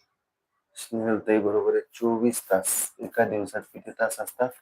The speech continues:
चोवीस तास. एका दिवसात मिनिटे किती? मग चोवीस गुणिले साठ करा. एका दिवसात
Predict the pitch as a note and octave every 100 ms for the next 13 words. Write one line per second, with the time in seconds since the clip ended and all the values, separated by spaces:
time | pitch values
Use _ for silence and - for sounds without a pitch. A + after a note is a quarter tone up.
0 | _ _ _ _ _ _ _ - A2+ G#2+
1 | G2+ - - F2+ - - - _ _ _
2 | - - - - _ _ _ _ _ _
3 | _ _ _ _ - A#2 A#2 C#3+ C#3 A#2
4 | A#2 A2+ B2 A#2 A2 G#2 A2 B2 B2 C3
5 | - A2+ - D#2+ _ _ - - - -
6 | _ C4+ - - _ _ - - - _
7 | _ _ _ _ _ _ - - _ _
8 | _ - - _ _ - _ _ _ _
9 | _ _ _ - - - - A#2 A2+ -
10 | B2 C3 C#3+ A2 C3 B2+ A#2+ B2 - A2+
11 | A2 - A2 G2 G2+ G2 A#2 A2 A2 -